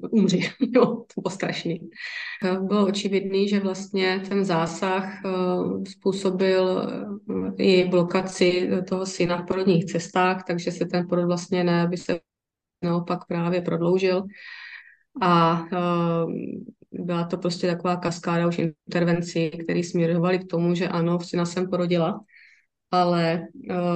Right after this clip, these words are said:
bylo to vlastně už potom, všechno se to odehrávalo už na koze, už mi ho vytláčeli vlastně z břicha a podobně.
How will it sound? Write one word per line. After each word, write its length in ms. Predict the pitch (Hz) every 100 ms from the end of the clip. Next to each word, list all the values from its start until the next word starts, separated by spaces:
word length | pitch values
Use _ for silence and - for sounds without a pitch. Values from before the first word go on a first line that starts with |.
| 170 170
bylo 360 | 170 175 170 175
to 480 | 180 175 170 170 170
vlastně 500 | 170 170 - 180 170
už 140 | 165
potom, 520 | - 175 - 170 170
všechno 360 | 170 - - 180
se 120 | 170
to 100 | 165
odehrávalo 440 | 175 175 170 170 160
už 60 |
na 140 | 170 175
koze, 600 | 208 208 190 180 175 175 175 -
už 200 | - 170 170 -
mi 280 | 175 170 170
ho 120 | 175
vytláčeli 520 | 175 170 170 170 170 170
vlastně 320 | 170 - 170
z 40 |
břicha 440 | 165 170 - - 170
a 100 | -
podobně. 560 | 170 175 170 175 175